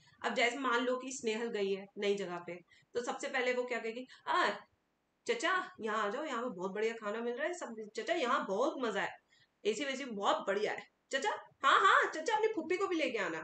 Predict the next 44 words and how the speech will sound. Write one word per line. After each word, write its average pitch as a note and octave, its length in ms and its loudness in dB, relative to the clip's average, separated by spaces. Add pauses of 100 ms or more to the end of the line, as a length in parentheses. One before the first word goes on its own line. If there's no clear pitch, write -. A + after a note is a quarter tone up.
बिल्कुल A#3+ 260 -8
सही G#3+ 140 0
बात E3+ 260 -4
है। D#3 100 -4 (300)
तो D4 60 4
यानी C#4+ 280 8
कि G4+ 100 2
हम G4+ 120 10
लोगों D4+ 260 6
को B4 160 6
बुलाना C4 420 8
शुरू B3 220 0
करेंगे, G#3 260 2
और C4 100 2
जब D4+ 200 2
बुलाना B3+ 380 6
शुरू E4+ 220 2
करते D4 220 2
हैं D#4 60 -4
तो E4 80 -2
उसको D#4+ 180 -2
हम G4 220 0
immigration C4 580 4
कहते F3 240 -4
हैं। D#3 100 -4 (420)
तो C#4+ 60 6
यहाँ C4 320 4
पे G4 120 2
जो G#4+ 240 -2
immigration E4+ 540 4
है G4 80 2
ना, A#4+ 180 2
दूसरों D#4+ 280 -4
को F4+ 140 0
बुलाने C#4+ 360 2
का F#4 120 0
process, B3 400 0
वो E4 100 -4
सबसे F4 220 2
बढ़िया C4 280 2
चलेगा, E3+ 460 -2 (160)
ठीक C#4+ 140 2
है। E4+ 140 4 (680)
Next, B3 340 4